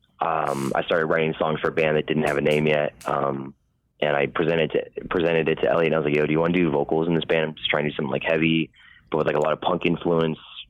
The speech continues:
Basically take, like, punk drum beats and play, like, metal riffs, like, over it, and then add some, some more, like, punk stuff and maybe some more death metal stuff." But, um, but it ended up being Gulch.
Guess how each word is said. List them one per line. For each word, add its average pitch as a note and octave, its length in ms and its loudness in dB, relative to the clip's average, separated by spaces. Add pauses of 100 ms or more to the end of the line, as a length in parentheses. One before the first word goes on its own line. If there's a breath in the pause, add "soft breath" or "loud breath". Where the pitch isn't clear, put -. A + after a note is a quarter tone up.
(200)
Basically E2+ 360 0
take, E2 240 0
like, D2+ 180 0 (240)
punk D#2+ 300 0 (300)
drum E2+ 260 2
beats F#2+ 400 0
and D2+ 260 0
play, D#2 240 2
like, D2 220 -2
metal D2 580 0
riffs, D2 240 0 (320)
like, - 280 -6 (100)
over C2+ 260 0
it, - 140 -12 (880)
and D#2+ 220 2
then D2 140 2
add D2+ 300 0
some, C#2 280 -2 (120)
some E2 100 0
more, C#2 220 0
like, C#2 200 -2
punk C2+ 200 -2
stuff C#2 220 -2
and D2 100 0
maybe C#2+ 240 -2
some D2 100 0
more C#2+ 100 0
death C2+ 200 -2
metal C2 160 -4
stuff." C2 220 -6 (100)
But, D2 220 0 (800 loud breath)
um, C#2 640 -2 (140)
but G2+ 120 2
it G2+ 60 4
ended G#2 200 2
up F2 60 -2
being E2 160 2
Gulch. - 280 -2